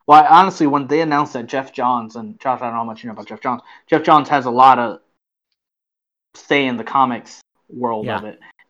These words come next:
Speaker 1: And when they announced that he was gonna cross over and have that in the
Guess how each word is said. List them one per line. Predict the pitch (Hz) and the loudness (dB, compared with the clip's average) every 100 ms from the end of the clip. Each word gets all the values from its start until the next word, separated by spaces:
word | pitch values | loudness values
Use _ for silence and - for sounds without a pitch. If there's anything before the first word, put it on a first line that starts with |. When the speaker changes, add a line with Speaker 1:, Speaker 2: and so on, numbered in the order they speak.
| - | -8
Speaker 1:
And | |
when | 135 | -6
they | 135 | -4
announced | 139 143 139 | -2 -2 -4
that | 127 | -6
he | 151 | -4
was | 143 135 | -2 -4
gonna | 135 120 | -6 -8
cross | - 135 123 139 | -4 -2 -2 -4
over | 139 131 | -4 -4
and | 120 113 | -6 -8
have | 117 131 117 | -6 -6 -6
that | 113 110 - | -8 -8 -14
in | 131 117 | -16 -14
the | 117 113 104 | -14 -14 -16